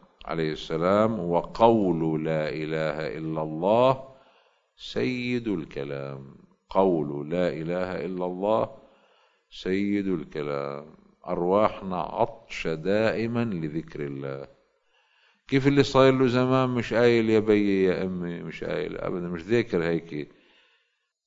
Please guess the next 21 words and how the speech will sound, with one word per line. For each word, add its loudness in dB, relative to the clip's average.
أو 8
إنه 4
على 6
سيرة 2
هول 4
اللي 2
بيحبوا 0
الوطن 0
والوطن -4
ومش -6
ذاكر -2
الوطن. -4
طيب، -4
كيف -4
اللي 0
مش 0
ذاكر 0
أصل -4
أصله -4
مسبب -4
الأسباب؟ -6